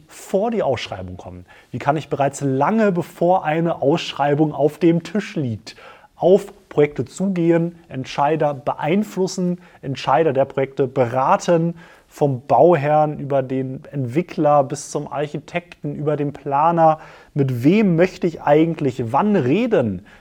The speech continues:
Mit welchen Botschaften?“ Um eben frühzeitig beratend Einfluss zu nehmen, die eigene Spezifikation zu setzen, sodass dann, wenn es dann später zu einer Ausschreibung kommt, diese zumindest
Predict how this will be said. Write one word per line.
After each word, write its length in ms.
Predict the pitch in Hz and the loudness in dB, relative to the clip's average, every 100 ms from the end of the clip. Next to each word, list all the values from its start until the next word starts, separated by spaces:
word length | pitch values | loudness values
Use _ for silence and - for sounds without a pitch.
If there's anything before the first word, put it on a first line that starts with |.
| - | -4
Mit 280 | 135 131 117 | -2 0 2
welchen 500 | 170 233 254 208 170 | 2 0 -2 -2 -2
Botschaften?“ 800 | 208 226 - 139 - 113 85 80 _ _ - | -4 -6 -4 -6 -6 -12 -12 -18 _ _ -2
Um 160 | 202 196 | 0 0
eben 260 | 175 165 | 0 -2
frühzeitig 680 | - 175 170 - 147 147 - | -4 -4 -2 0 0 0 -6
beratend 440 | 123 123 135 127 | -2 0 -2 -4
Einfluss 520 | - 127 151 147 131 - | -8 -8 -8 -8 -10 -8
zu 120 | 135 | -6
nehmen, 460 | 123 127 127 127 - _ - | -4 -2 -2 -4 -8 _ -14
die 120 | 131 | -6
eigene 360 | 117 135 139 127 | -2 0 0 -4
Spezifikation 1200 | - 131 - - 127 120 - 135 127 143 139 139 _ _ | -6 -12 -12 -14 -10 -10 -8 -6 -4 -4 -6 -12 _ _
zu 140 | - | -8
setzen, 600 | 104 135 - - 147 151 | -2 -2 -2 -2 0 0
sodass 320 | 123 110 110 | -4 -4 -4
dann, 180 | - 110 | -4 -4
wenn 140 | 113 135 | -4 -4
es 140 | 123 | -4
dann 140 | 120 | -6
später 360 | 113 - 120 120 | -6 -6 -4 -4
zu 180 | - - | -8 -10
einer 280 | 117 120 107 | -6 -6 -4
Ausschreibung 640 | 113 - 110 120 123 120 | -6 -6 -6 -4 -4 -4
kommt, 400 | - 175 98 - - - _ - | -2 -2 -2 -10 -20 -20 _ -8
diese 240 | 127 143 | -4 -4
zumindest 680 | 131 131 123 127 120 - - | -4 -6 -4 -2 -4 -6 -14